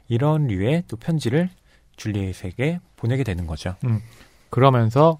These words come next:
Speaker 2: 이 줄리엣 같은 경우는 "아, 그렇게 할 일은 없다"라고 하면서 두 사람에게 추천사를 부탁하는데, 어, 이것도 굉장히 좀 균형 잡혀 보이는 게 뭐냐면, 한 사람은 줄리엣에 대해서 굉장히 좋게
Speaker 1: 음.
Speaker 2: 얘기하는 사람이고, 한 사람은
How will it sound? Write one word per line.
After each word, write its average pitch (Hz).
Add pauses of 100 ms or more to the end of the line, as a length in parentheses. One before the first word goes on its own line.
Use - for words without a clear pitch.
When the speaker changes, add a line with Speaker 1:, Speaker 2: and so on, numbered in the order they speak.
(140)
Speaker 2:
이 104
줄리엣 131
같은 117
경우는 104
"아, 110
그렇게 147
할 185
일은 180
없다"라고 113
하면서 123 (380)
두 -
사람에게 170
추천사를 214
부탁하는데, 113
어, 113
이것도 120 (320)
굉장히 120
좀 113
균형 139
잡혀 135
보이는 107
게 104
뭐냐면, 92 (280)
한 185
사람은 147 (360)
줄리엣에 143
대해서 107
굉장히 107
좋게 107 (140)
Speaker 1:
음. 98
Speaker 2:
얘기하는 104
사람이고, 117 (240)
한 180
사람은 143